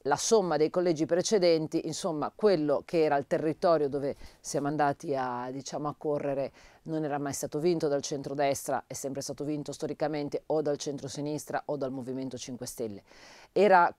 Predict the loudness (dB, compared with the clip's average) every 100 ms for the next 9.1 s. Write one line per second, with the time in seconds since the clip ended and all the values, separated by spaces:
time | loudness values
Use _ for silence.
0 | _ -6 -4 -4 -2 0 4 2 2 -2
1 | 0 0 0 -2 -2 -2 0 2 0 -2
2 | _ _ 0 4 4 2 -4 -8 -8 -6
3 | -4 -2 2 4 4 2 2 2 2 2
4 | -4 -2 0 2 4 2 0 -4 -4 0
5 | 4 4 4 2 0 -2 -4 -6 -4 -2
6 | -2 -6 -6 -6 -6 -6 -2 0 0 0
7 | 0 2 2 2 0 -2 -14 -20 -14 -8
8 | -6 -6 -4 -4 -4 -4 -6 -4 -4 -6